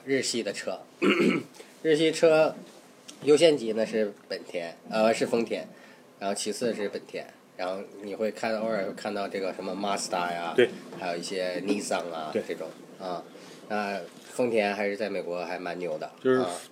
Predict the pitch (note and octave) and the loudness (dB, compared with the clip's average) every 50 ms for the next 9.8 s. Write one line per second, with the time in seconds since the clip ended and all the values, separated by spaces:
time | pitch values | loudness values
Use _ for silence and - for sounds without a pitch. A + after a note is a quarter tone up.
0 | - - - - C3 D#3+ F3 D#3+ C3+ C3 C3+ D3+ E3 D#3 C#3 C3 C3+ - - F3 | -14 0 6 8 8 8 8 8 6 8 8 8 8 8 8 6 4 4 6 8
1 | E3 C#3+ - - A2 - - G2+ - - - - G#2+ - - - G#2 G2+ G2+ G#2 | 8 8 8 4 2 0 -2 -4 -6 -6 -6 -6 -6 -6 -4 -2 2 4 6 8
2 | A2 A2+ A#2 A#2 A#2 - - - - D3 D#3+ - - - G#2 G2 G2+ G2+ A2 G#2 | 8 10 10 10 8 4 -2 -6 -4 -4 -4 -4 -4 -2 0 0 0 0 -2 -2
3 | A2 G#2+ G2+ G2+ G#2 G2+ G2 F#2 F2+ F2 F#2 F#2+ G2+ G#2 - - - C#3 B2 - | -2 0 2 2 4 4 2 2 0 0 0 2 2 4 10 12 12 12 12 10
4 | - B2+ B2 - - - A2+ A2+ A#2+ A#2+ A2+ A#2 A2+ G2+ G2 - - A2 A2 G#2+ | 6 4 4 4 2 2 2 4 4 4 4 4 4 2 2 2 0 2 2 2
5 | G#2+ G2+ A#2 A#2 A2+ G#2 F#2+ F#2+ - - A#2 G2 G2+ G2 G#2 G#2 G2+ G2 - - | 4 8 10 12 12 12 10 6 2 2 2 4 6 6 6 6 4 2 4 4
6 | G#2+ - - - - - - - - - - - F#2+ F2 D#2+ - - - - - | 4 2 2 -2 -10 -10 -10 -10 -12 -12 -8 -6 -4 -4 -6 -8 -12 -18 -20 -20
7 | - - - - - - - C#3+ C#3+ C#3 C#3 C#3 C3+ - D#3 D#3 D3+ D3 C#3+ C#3 | -20 -20 -20 -20 -14 -4 0 4 6 6 6 6 6 6 6 6 6 8 8 6
8 | C3 B2+ B2 B2 - C3+ B2+ B2+ A#2+ B2+ B2 A#2 A#2 A2+ A2+ A2 G#2+ G#2+ - - | 6 4 4 2 2 2 2 0 0 -2 -2 0 0 0 0 0 -2 -2 -2 -4
9 | C#3+ C#3+ F3 D#3 E3 F3 E3 D3 B2 B2+ A#2+ A#2 A#2 A#2+ A#2+ A2+ | -2 2 4 4 4 6 4 4 4 2 2 2 2 0 -2 -4